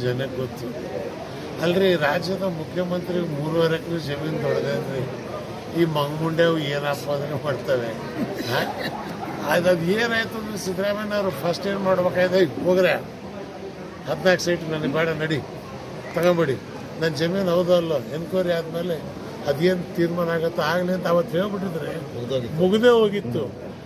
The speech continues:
Speaker 1: ಅಲ್ಲಿ ಏನಾಗಿದೆ, ನಾವು ಬಿಟ್ಟ ಮೇಲೆ ಅಲ್ಲಿ ಅಡ್ವೈಸರ್ಸ್ ಇಲ್ಲ.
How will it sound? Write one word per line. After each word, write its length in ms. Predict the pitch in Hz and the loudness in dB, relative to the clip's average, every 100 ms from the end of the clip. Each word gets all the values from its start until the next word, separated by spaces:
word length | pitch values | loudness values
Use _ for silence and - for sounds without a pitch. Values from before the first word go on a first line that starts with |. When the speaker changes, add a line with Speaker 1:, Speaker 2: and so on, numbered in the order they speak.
| - - | -12 -4
Speaker 1:
ಅಲ್ಲಿ 240 | 185 196 | -2 2
ಏನಾಗಿದೆ, 600 | 226 254 247 240 226 233 | 2 4 2 2 0 0
ನಾವು 180 | 220 208 | 0 0
ಬಿಟ್ಟ 300 | 175 185 214 226 | 2 0 -2 -2
ಮೇಲೆ 280 | 233 220 214 | -2 2 2
ಅಲ್ಲಿ 200 | 202 165 | 2 2
ಅಡ್ವೈಸರ್ಸ್ 680 | 165 175 202 185 190 - 156 | 2 2 2 2 0 0 -2
ಇಲ್ಲ. 260 | 151 156 | 0 2